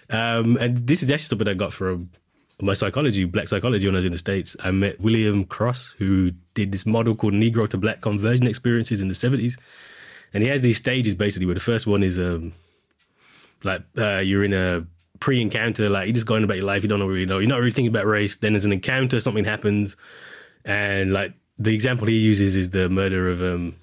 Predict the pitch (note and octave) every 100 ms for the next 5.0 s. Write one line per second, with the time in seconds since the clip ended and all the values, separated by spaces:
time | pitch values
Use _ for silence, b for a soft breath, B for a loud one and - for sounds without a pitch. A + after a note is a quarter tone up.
0 | _ - A2+ G#2 F#2 - G#2+ G#2+ G2 _
1 | _ A2 G2+ A#2 F#2+ - G#2 G2 G2+ G2
2 | F#2+ G2 G2 F#2+ G2 F2+ G#2 F#2+ F#2+ F2+
3 | B B B B B - G2 A#2 A#2 B2
4 | C#3+ C#3+ B2+ B2 G#2 B2 A#2+ G#2+ G#2 G2+